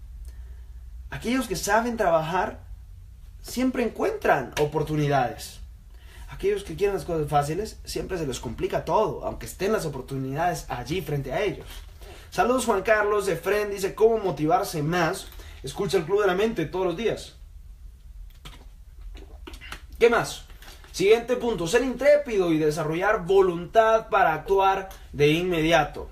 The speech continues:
Intrépido quiere decir tener valor, tener agallas para hacer las cosas en el momento en el que es adecuado, en el que estás listo para conseguir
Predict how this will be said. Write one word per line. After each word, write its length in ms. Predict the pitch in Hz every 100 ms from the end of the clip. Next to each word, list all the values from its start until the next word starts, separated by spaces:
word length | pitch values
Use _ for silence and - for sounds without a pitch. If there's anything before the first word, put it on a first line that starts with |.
| - -
Intrépido 760 | 156 175 160 254 254 240 180 147
quiere 180 | 220 214
decir 220 | 175 208
tener 280 | 190 185 208
valor, 720 | 175 147 139 190 208 165 -
tener 320 | 131 156 202 -
agallas 960 | 151 135 131 185 214 - 113 - - - - -
para 200 | 139 143
hacer 280 | 135 202 220
las 220 | 214 -
cosas 380 | 175 175 185 170
en 80 | 160
el 100 | 147
momento 720 | 147 185 233 247 190 208 226 - -
en 140 | 151
el 160 | 160 151
que 260 | 151 147 -
es 480 | 202 202 202 - -
adecuado, 840 | 143 151 135 180 180 180 143 101 - - - - - - - - - -
en 160 | 160
el 100 | 170
que 80 | 151
estás 380 | 151 185 190 -
listo 800 | 147 170 254 247 - 147 117 - - -
para 240 | 143 143
conseguir 600 | 143 143 131 147 190 185